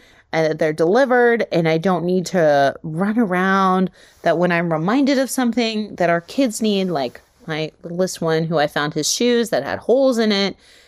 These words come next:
And I was like, "This is your only pair of shoes. Why didn't you tell me it has holes?" So we checked his size and then just ordered it. And it was lovely. They'll just show up at our front doorstep,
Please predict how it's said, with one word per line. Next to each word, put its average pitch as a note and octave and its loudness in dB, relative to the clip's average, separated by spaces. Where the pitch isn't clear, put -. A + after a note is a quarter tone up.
And D#3+ -2
I D#3+ 0
was D#3+ -4
like, D3 -4
"This E4 -2
is A4+ 0
your G4 2
only F4+ 2
pair E4+ 2
of D4 -2
shoes. D#4+ 2
Why G#3+ 2
didn't D#4 2
you D4+ 2
tell C#4+ 2
me C#4+ 2
it C4+ 2
has C4 0
holes?" B3 0
So - -2
we A3+ 0
checked A3+ -4
his D4+ 0
size F3+ 0
and F3+ 0
then G3+ 2
just C4 0
ordered E4+ 0
it. B2 -2
And B3+ 0
it - 2
was D#4 0
lovely. D#4 2
They'll G#3 0
just B3+ -2
show - 0
up E4+ 0
at D#4 4
our D#4 4
front C#4+ -2
doorstep, - -2